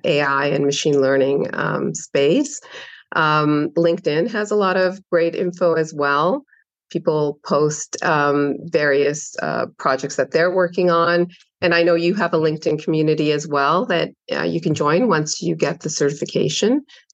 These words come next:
So I think, um, there are a lot of places to find information, but, um, I think you, uh, are a little bit more hard pressed to find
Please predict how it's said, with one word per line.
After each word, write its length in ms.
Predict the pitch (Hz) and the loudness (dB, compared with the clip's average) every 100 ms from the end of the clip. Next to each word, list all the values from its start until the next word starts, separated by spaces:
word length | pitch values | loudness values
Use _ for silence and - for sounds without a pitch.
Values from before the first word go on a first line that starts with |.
| _ - | _ -4
So 220 | 196 190 | 0 0
I 120 | 208 | 0
think, 280 | 202 269 330 - - _ | 0 0 0 -6 -20 _
um, 460 | 180 170 165 165 - | 0 2 2 0 -4
there 220 | 185 202 | -2 0
are 80 | 233 | 2
a 80 | 294 | 2
lot 200 | 214 208 | 2 0
of 80 | 214 | -2
places 420 | 165 165 190 180 | -2 -2 -4 -8
to 120 | - - | -12 -8
find 340 | 147 139 147 175 | -2 0 0 0
information, 840 | - 196 208 208 208 - 277 339 - _ _ _ - | 0 0 0 2 2 0 0 0 -2 _ _ _ -8
but, 640 | 165 160 156 156 156 - - | -2 0 2 0 -2 -6 -4
um, 680 | - 156 151 151 151 156 - _ | 0 0 2 0 0 -4 -8 _
I 80 | 175 | -2
think 300 | 170 180 175 - | 2 0 0 -4
you, 720 | - 165 160 160 160 156 - - _ - | -2 2 2 4 2 0 -2 -8 _ -4
uh, 600 | - - - - - - - _ _ _ _ - | -2 -2 -2 -4 -8 -14 -16 _ _ _ _ -2
are 360 | 165 160 143 - | 0 0 0 0
a 100 | 170 | 2
little 280 | 175 190 190 | 2 0 0
bit 180 | 170 175 - - | -2 -4 -18 -4
more 180 | 165 156 | -4 -4
hard 440 | - 175 170 160 _ | -4 -2 0 -2 _
pressed 380 | - 160 160 - | -2 -2 -2 -4
to 80 | 165 | -6
find 520 | - 147 143 139 | -2 0 2 0